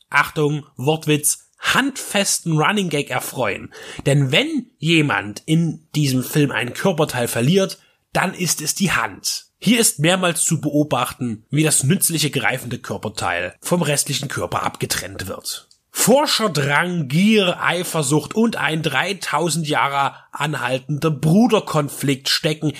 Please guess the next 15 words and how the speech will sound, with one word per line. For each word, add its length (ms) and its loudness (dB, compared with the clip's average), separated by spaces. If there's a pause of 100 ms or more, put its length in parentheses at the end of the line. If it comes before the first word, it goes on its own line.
(140)
in 160 4
die 120 4
Rache 300 -2
des 200 -4
Pharao. 580 -4 (460)
Und 180 4
eben 240 -2
ganz 340 0
viel 220 0
Hammer, 400 -4 (140)
auch 320 0
ohne 240 4
Cushing 560 -4
und 180 -4
Lee. 380 -4